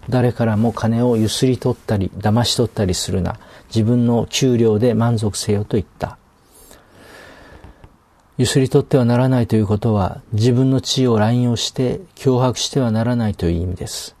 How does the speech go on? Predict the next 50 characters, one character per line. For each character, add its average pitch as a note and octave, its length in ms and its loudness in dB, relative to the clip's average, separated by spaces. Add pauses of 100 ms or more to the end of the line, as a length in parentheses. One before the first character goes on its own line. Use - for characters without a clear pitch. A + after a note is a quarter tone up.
(360)
騙 A2+ 220 2
し - 100 -4
取 C3+ 160 -2
っ - 20 -20
て C3+ 100 -2
は A#2 80 2
な A2 120 0
ら B2 100 2
な B2 160 0
い G2+ 60 -2
と - 100 -4
い G2+ 80 2
う G2 60 -2
こ G#2+ 100 0
と G#2+ 140 -6
は、 F#2+ 180 -2 (540)
中 A#2+ 260 0
傷、 A#2 440 0 (360)
謀 A#2 180 2
略 B2 200 0
し - 100 -10
て C#3+ 80 0
は B2 100 2
な G#2 100 0
ら A2 120 0
な A2+ 120 0
い G2 60 -4
と - 140 -6
い E2+ 140 -4
う F2 40 -6
意 F2 40 -4
味 F2+ 100 -8
で - 120 -16
す。 - 280 -14 (800)
自 A#2+ 120 4
分 B2+ 160 2
の B2+ 120 0
給 C3 340 0
料 A2 260 2
で A#2 300 0
満 A#2 240 0
足 G#2+ 220 -2
せ - 160 -2
よ A#2+ 100 -2
と G#2 100 -4
い G#2 80 0
う G#2+ 60 -2
こ G#2+ 140 -2
と A2+ 160 -2
は、 G#2 160 -2